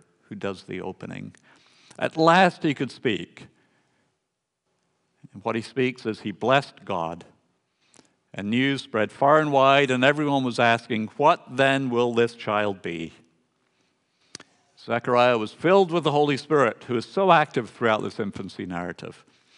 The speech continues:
And Spirit-empowered, he prophesied. That is, he proclaimed God's word. So he gave the divine perspective on what was happening, including the question,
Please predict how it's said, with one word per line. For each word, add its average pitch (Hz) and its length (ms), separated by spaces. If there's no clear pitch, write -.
And 113 160
Spirit-empowered, 156 1000
he 131 140
prophesied. - 920
That 131 200
is, 131 380
he 127 200
proclaimed 147 920
God's 117 500
word. 95 460
So 107 200
he 117 140
gave 156 400
the 151 80
divine 139 480
perspective 107 720
on 120 180
what 110 280
was 101 140
happening, 117 540
including 185 640
the 123 80
question, 87 720